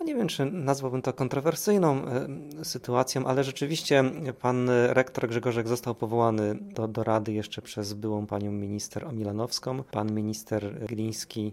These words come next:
który miał oczywiście pełne prawo zmieniać swoich przedstawicieli, gdy zasiadł w ministerstwie, postanowił pana rektora Grzegorzka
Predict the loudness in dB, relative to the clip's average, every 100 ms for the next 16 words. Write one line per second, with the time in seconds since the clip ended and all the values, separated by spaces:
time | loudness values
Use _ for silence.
0 | -8 -18 -6 -4 0 -2 -2 -6 -10 -6
1 | -6 -6 -4 -4 -2 -4 -2 -2 0 -4
2 | -2 2 2 0 -4 -8 -8 -10 -4 -2
3 | -2 -4 -8 -6 -6 -6 -6 -4 -4 -4
4 | -8 -6 -2 -2 0 -2 -2 -4 -4 -2
5 | 0 2 2 4 4 2 -2 -2 0 -2
6 | 0 2 2 2 0 0 0 -2 -2 -2
7 | 0 0 0 -2 -2 0 0